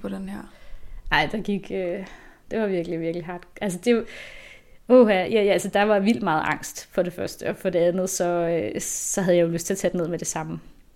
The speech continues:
Speaker 2: Øh, og for inden da lå der jo også rigtig meget sådan, hvad så nu? H-, hvad sker der, hvis jeg deler? Øh, hvad vil andre tænke? Og der var også nogle familiemedlemmer, der ikke havde fået noget at vide om det, hvor jeg sådan, åh,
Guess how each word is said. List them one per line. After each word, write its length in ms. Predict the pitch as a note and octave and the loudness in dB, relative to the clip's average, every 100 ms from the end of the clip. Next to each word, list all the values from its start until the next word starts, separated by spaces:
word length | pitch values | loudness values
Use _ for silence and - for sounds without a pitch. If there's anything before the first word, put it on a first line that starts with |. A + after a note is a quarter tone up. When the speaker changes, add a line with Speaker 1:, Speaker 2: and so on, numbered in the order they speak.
| - - | -14 -4
Speaker 2:
Øh, 720 | G3 F#2+ - - A2 A2 - - - - - - - | -4 -4 -6 -8 -8 -6 -8 -12 -16 -16 -18 -12 -6
og 100 | A3 | -4
for 100 | G3 | 0
inden 220 | G3 G#3 | 2 2
da 160 | F3+ E3+ | 0 -2
lå 220 | F3+ E3 | -4 -4
der 100 | - | -4
jo 120 | F3+ | -4
også 180 | F3+ - | -4 -8
rigtig 240 | E3 - | -10 -8
meget 420 | F3+ E3+ F3 F3 | -6 -4 -4 -4
sådan, 320 | F3 F#3 E3 E3 - - - - - - - - - - | -6 -6 -8 -10 -18 -20 -20 -20 -20 -20 -18 -20 -20 -18
hvad 260 | F3+ F3 F#3 | -6 0 0
så 220 | - F#3 | 0 -2
nu? 300 | F#3 F3+ F3 | -2 -2 -4
H-, 100 | E3+ | -6
hvad 200 | D#3+ F3+ | -4 -4
sker 320 | F3+ - F3+ | -4 -4 -4
der, 100 | E3+ | -2
hvis 240 | E3+ F3 F#3 | -4 -4 -6
jeg 140 | - | -6
deler? 520 | E3 E3 F3 F3 F3 | -6 -6 -6 -6 -6
Øh, 280 | - G3+ E3+ | -6 -6 -6
hvad 140 | F3+ F3+ | -6 -4
vil 160 | F#3 | -4
andre 260 | F3+ F3 F#3 | -4 -6 -8
tænke? 800 | - F#3+ F3 E3+ F#3+ - F2 D2 | -6 -6 -6 -6 -8 -8 -8 -8
Og 280 | D#2+ - - - - | -10 -10 -10 -14 -10
der 60 | A3 | -6
var 120 | F3 | -4
også 220 | D#3+ F#3 G3+ | -4 -2 -2
nogle 160 | F#3 | -2
familiemedlemmer, 760 | F#3 F3+ F#3 G3 F#3 F3+ F#3 F3+ | -2 -2 -2 -4 -4 -4 -6 -6
der 120 | E3 | -6
ikke 120 | F3 | -4
havde 120 | G3 | -6
fået 240 | - F#3 F3 | -6 -8 -4
noget 180 | F3 F3+ | -4 -4
at 60 | |
vide 220 | F#3 F#3+ | -4 -4
om 80 | F3+ F3 | -4 -6
det, 80 | F3+ | -6
hvor 80 | |
jeg 120 | F3+ F3 | -6 -8
sådan, 240 | - - - - - | -10 -12 -14 -14 -6
åh, 360 | F3+ F#3 F#3 | -4 -2 -4